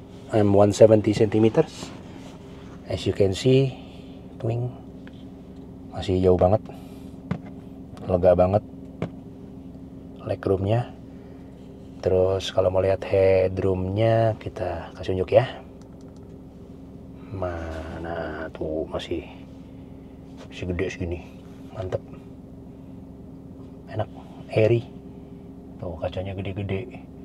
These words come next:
Terus di atas sih kalau kita lihat ada panoramiknya, gede banget. Tuh, uh, kan?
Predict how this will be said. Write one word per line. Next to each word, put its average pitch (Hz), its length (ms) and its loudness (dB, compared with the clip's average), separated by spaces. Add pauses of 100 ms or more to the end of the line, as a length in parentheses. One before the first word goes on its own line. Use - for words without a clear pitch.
(380)
Terus 101 240 -6
di 104 100 -4
atas 92 240 -2
sih 117 80 -4
kalau 101 140 2
kita 98 240 -2
lihat 104 180 2
ada 92 220 0
panoramiknya, 98 760 0 (300)
gede 92 180 -2
banget. 92 240 0 (1300)
Tuh, - 240 -8 (400)
uh, 90 480 0
kan? 127 160 8